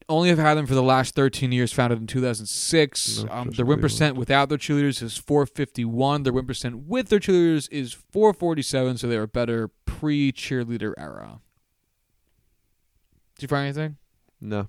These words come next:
Speaker 2: it was just the Cleveland Browns.
Speaker 1: All right, the Oakland Raiders have had them, as we mentioned, forever, so their five twenty-four win percent goes for the with cheerleaders.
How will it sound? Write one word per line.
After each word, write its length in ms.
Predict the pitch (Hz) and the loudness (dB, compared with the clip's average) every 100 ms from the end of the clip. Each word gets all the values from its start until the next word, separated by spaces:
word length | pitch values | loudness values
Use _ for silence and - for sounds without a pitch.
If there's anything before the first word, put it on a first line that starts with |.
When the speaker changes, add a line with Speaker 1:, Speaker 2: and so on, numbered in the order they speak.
| - | -6
Speaker 2:
it 60 | - | -4
was 100 | 101 | -4
just 200 | 104 - | -6 -8
the 80 | - | -8
Cleveland 320 | 101 95 95 | -6 -6 -6
Browns. 380 | 98 104 - _ - _ _ _ _ _ - - - _ - | -8 -8 -12 _ -20 _ _ _ _ _ -20 -20 -20 _ 0
Speaker 1:
All 100 | 208 | 4
right, 180 | 214 156 _ | 4 2 _
the 300 | 170 180 180 | -4 -2 0
Oakland 320 | 214 220 214 196 | 2 2 2 0
Raiders 260 | 202 196 | 2 2
have 80 | 165 | 0
had 200 | 170 170 | -2 0
them, 100 | 165 | 0
as 140 | 156 | -2
we 60 | 131 | -2
mentioned, 320 | 143 131 123 | -6 -8 -10
forever, 520 | - 143 175 180 185 | -8 -4 -2 4 4
so 140 | 170 135 | 4 2
their 240 | 120 131 | 4 2
five 280 | - 131 131 | 2 0 0
twenty-four 340 | - 120 127 120 | -2 -4 -2 -2
win 120 | 117 | -2
percent 340 | 123 127 120 | -4 -4 -4
goes 320 | 117 120 117 - | 0 0 0 -4
for 220 | - 110 | -4 -4
the 100 | 104 | -2
with 260 | 135 175 | -2 -2
cheerleaders. 680 | - 160 156 151 147 135 - | -4 -2 -2 -2 -6 -10 -16